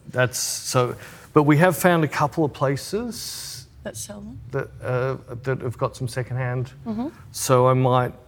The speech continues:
Speaker 1: um,
Speaker 2: Buy a third one?
Speaker 1: I might buy a third one. That'll, if I can keep myself going for ten years, I think I'll be happy.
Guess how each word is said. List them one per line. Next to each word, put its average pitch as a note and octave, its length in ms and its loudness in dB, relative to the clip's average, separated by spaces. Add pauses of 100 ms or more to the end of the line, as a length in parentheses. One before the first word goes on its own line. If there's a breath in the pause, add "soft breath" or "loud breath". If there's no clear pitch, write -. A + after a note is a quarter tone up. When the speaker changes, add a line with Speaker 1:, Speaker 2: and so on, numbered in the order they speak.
(680)
Speaker 1:
um, A#2+ 420 -6
Speaker 2:
Buy E3+ 160 -4
a E3 60 -10
third E3+ 260 -10
one? F#3 200 -12 (200)
Speaker 1:
I B2 80 -2
might A#2 260 2
buy - 140 -4
a - 40 -6
third G#2+ 280 -6
one. G2+ 140 -2
That'll, A2+ 240 -4 (420 loud breath)
if D#3+ 140 2
I F#3 100 8
can F#3 80 4
keep G#3+ 220 2
myself G3 360 0
going C3+ 240 4
for A2+ 100 -4
ten A#2+ 280 -2
years, A2 220 -4
I A2+ 60 -4
think A2+ 180 -4
I'll G#2 60 -4
be G#2+ 100 -6
happy. G#2 400 -10